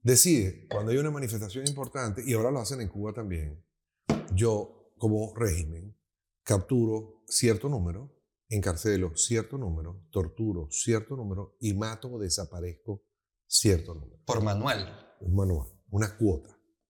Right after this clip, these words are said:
Speaker 1: Y eso hace que llegue por castigo secundario, por indefensión aprendida, la, el miedo a la población hasta que los domesticas.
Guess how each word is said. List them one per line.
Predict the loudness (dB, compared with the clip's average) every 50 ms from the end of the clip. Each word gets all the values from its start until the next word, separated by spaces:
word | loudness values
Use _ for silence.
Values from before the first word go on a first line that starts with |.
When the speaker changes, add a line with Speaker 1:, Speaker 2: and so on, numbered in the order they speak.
| _ _ _ _ _ _ _ _ _ _ _
Speaker 1:
Y | 4 6 6
eso | 6 6 6 6 6
hace | 6 4 4 0 -2 -4
que | -4 -6 -6 -6 -8 _ 0
llegue | 2 4 6 6 6 6 4 4 2 0 0 -2 -4 -8 -12 -6
por | -2 -2 -2 -2
castigo | -4 -6 -4 -2 0 0 2 0
secundario, | 0 -2 -6 -8 -6 -4 -2 -2 -2 -2 -2 -4 -4 -4 -6 -8 -10 -14 -20 -20 _ _ _ _ 0
por | 4 6 6
indefensión | 6 6 4 2 0 -2 -2 -2 -2 -2 -2 -4
aprendida, | -4 -4 -4 -4 -4 -4 -2 0 2 2 2 0 -2 -2 -4 -6 -8 -14 _ _ _ _ _ _ _
la, | 4 6 8 8 8 6 4 0 -4 -16 -20 -20 _ _ _ _
el | 2 4 4 6
miedo | 6 6 4 4 4 4 4 4 2
a |
la | 2 0 0
población | -2 -2 -2 -2 -2 -2 -2 -2 -2 -2 -2 -4 -8 -10 -12 -8
hasta | -8 -6 -4 -4
que | -2 -2
los | -2 -2 -4
domesticas. | -6 -6 -6 -8 -10 -12 _ -16 -18 -16 -18 -20 _ -16 -16 -16 -18